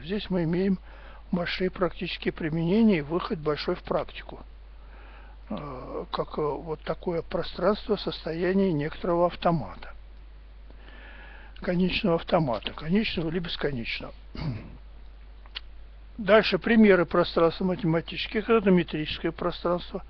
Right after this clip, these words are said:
которое, как известно, обладает метрикой, то есть в котором определены расстояния, э,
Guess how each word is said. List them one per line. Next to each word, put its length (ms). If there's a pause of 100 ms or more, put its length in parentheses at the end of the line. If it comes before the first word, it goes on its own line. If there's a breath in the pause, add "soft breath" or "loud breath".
(760 loud breath)
которое, 360
как 240
известно, 460
обладает 520
метрикой, 460
то 140
есть 120
в 20
котором 600
определены 640
расстояния, 800 (340)
э, 40